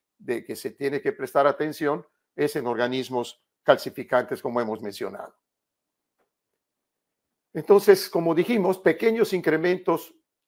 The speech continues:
en concentraciones de C O dos oceánico <coughs> pueden causar impactos negativos a este tipo de especies. Ya lo mencionamos antes,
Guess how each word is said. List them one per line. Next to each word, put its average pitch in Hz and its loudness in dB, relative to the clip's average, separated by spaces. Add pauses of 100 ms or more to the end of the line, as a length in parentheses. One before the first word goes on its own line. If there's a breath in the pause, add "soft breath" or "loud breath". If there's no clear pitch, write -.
(840)
en 156 -6
concentraciones 151 0
de 127 0
C 160 2
O 151 6
dos 147 2
oceánico 147 0 (1000)
<coughs> - -14
pueden 214 8
causar 143 2 (120)
impactos 135 -2
negativos 123 -4 (220)
a 139 0
este 135 -2
tipo 120 -8
de 110 -6
especies. 160 -4 (100)
Ya 139 4
lo 135 2
mencionamos 123 -4
antes, 165 -2